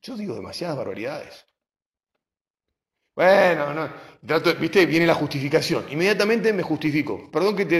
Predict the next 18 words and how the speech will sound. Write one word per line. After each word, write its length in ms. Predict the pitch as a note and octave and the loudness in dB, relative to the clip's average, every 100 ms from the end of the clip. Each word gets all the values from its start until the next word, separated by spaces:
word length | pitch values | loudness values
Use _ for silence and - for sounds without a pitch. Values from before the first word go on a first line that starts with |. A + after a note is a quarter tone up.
| E3+ | 4
haga 180 | E3+ E3+ | 6 4
esta 240 | E3 D#3 | 2 0
confesión 500 | D3+ C#3 C3+ - D#3+ | 0 -2 -4 -2 -2
pública, 500 | C#3+ C3 A#2+ A2+ - - - - - - | -2 -4 -2 -4 -4 -14 -20 -20 -14 0
pero 560 | D#3 D#3 - - - _ - | 0 0 -6 -20 -20 _ -6
aplícalo 880 | F3 F#3 G3 A#3+ A#3+ - - - - | -2 0 4 6 6 4 -4 -12 -2
al 140 | F3 | 2
ámbito 540 | G#3 A3 E3+ G3+ G3+ - | 2 0 2 2 2 0
donde 340 | D3 D3+ D3 | -2 0 2
vos 440 | E3 E3+ D#3 - | 2 0 -4 -6
tengas 420 | E3+ E3+ E3+ E3 - | -2 2 2 2 -4
la, 380 | C#3 C3 C3 | -2 0 0
la 140 | C3+ B2+ | 0 2
piedra 220 | D#3+ D#3 | 2 2
en 60 | D3 | 2
el 60 | |
zapato, 680 | C3 B2+ C#3 A#2+ G#2 F#2 - - A#2+ A2+ G#2+ - - | 0 2 2 0 -6 -10 -16 -12 -10 -10 -12 -20 -10
¿no? 440 | C3+ G#3 - | -8 -8 -10